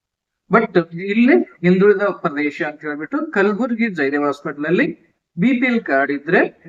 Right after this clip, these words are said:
ಟು ಡಿ ಎಕೋ ಮಾಡಕ್ಕೆ ಎರಡ್ನೂರ ಐವತ್ತು ರೂಪಾಯಿ, ಇ ಸಿ ಜಿ ಮಾಡಕ್ಕೆ ನಲ್ವತ್ತು ರೂಪಾಯಿ.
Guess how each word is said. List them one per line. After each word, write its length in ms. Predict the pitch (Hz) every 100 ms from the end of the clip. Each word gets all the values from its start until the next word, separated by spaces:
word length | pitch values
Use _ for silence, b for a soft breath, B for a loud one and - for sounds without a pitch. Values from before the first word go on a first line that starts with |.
| -
ಟು 100 | 226
ಡಿ 100 | 233
ಎಕೋ 260 | 240 185 185
ಮಾಡಕ್ಕೆ 720 | 147 135 143 - 311 403 _ _ _ _ _ 190
ಎರಡ್ನೂರ 500 | 196 202 185 175 180 -
ಐವತ್ತು 380 | 147 135 131 139
ರೂಪಾಯಿ, 240 | 143 143
ಇ 180 | 180 202
ಸಿ 140 | 202
ಜಿ 140 | 220 196
ಮಾಡಕ್ಕೆ 680 | 151 139 143 254 381 226
ನಲ್ವತ್ತು 400 | 175 160 151 147
ರೂಪಾಯಿ. 280 | 151 127 131